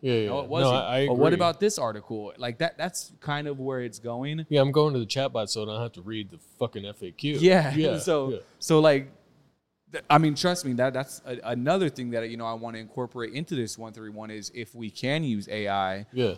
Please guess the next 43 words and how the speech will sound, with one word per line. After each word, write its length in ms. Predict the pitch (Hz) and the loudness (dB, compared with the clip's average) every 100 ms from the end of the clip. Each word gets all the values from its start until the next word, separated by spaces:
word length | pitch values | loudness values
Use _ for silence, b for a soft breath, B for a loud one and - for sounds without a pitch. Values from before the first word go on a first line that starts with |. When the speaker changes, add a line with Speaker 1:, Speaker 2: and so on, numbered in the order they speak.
| - | 0
Speaker 2:
but 300 | 123 120 117 - - | 2 2 0 -10 -8
on 140 | 131 123 | -2 -2
a 80 | |
high 260 | 110 131 143 | -2 -2 0
level 340 | 127 131 127 | 0 -2 -2
speaking, 600 | 117 - 139 147 135 120 | -6 -6 -6 -6 -6 -6
just 220 | 107 110 - | -6 -10 -10
from 140 | 113 | -6
some 160 | 120 107 | -2 -2
of 100 | 104 | 0
my 200 | 107 113 | 0 -2
previous 460 | - 139 165 123 117 | -2 0 2 2 0
experience, 560 | - 110 104 101 104 | -4 -4 -2 -4 -4
and 100 | 113 | -2
again, 320 | 110 120 113 - b b | 2 2 2 0 b b
I 100 | 123 | 6
wanted 220 | 120 120 | 6 6
to 60 | 113 | 2
be 60 | 117 | 0
able 160 | 110 | 0
to 40 | 104 | -2
provide 420 | 110 110 113 107 - - 107 | 2 4 4 0 -10 -20 -12
real 220 | 117 123 | -4 -2
life 240 | 123 117 113 | 0 -2 -4
examples 460 | 107 120 147 131 | -10 -8 -6 -8
of 120 | 110 107 | -10 -10
me 200 | 117 107 | -12 -8
going 320 | - 123 180 151 | 4 6 6 2
to 180 | 131 117 | 2 2
a 40 | |
website, 500 | 110 107 - 110 104 - b b | 2 0 0 0 -2 -8 b b
and 140 | 117 120 | 4 6
this 160 | 143 | 6
is 60 | 139 | 4
what 160 | 117 110 | -4 -4
I 100 | 107 | -4
got 220 | 101 92 | -6 -10
pushed 200 | 110 - | -12 -12
with. 100 | 160 | -12
This 160 | 135 147 | -12 -10
was 140 | 117 | -12
my 220 | 110 113 | -10 -10
experience. 600 | 104 - 113 104 92 76 | -10 -10 -6 -6 -6 -10